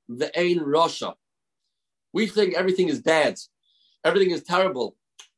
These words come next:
We have to be mispoinen and find the tzidkus in everyone and in every midah. That's the Omer Atnufa. We elevate ourselves these days, not to be dragged down into the world of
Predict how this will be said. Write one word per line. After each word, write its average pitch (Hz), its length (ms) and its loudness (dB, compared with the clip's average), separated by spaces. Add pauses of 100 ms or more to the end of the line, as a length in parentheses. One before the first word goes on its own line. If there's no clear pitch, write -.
(340)
We 170 160 0
have 208 160 -2
to - 60 -20
be 196 100 -2
mispoinen 175 680 2
and 151 180 -4
find 170 400 0 (240)
the 143 80 -2
tzidkus - 800 -2 (500)
in 139 100 2
everyone 160 680 2 (420)
and 135 100 -4
in 135 80 -4
every 151 220 -4
midah. 139 320 2 (1000)
That's 170 260 -2
the - 160 -10
Omer 196 240 4
Atnufa. 160 640 -2 (200)
We 339 140 0
elevate 214 520 2
ourselves 202 640 0
these 180 220 -4
days, 170 500 0 (220)
not 202 280 -2
to 180 80 -20
be 185 160 -6
dragged 175 560 0
down 196 380 0
into 190 260 -6
the 180 80 -4
world 180 240 -2
of - 80 -8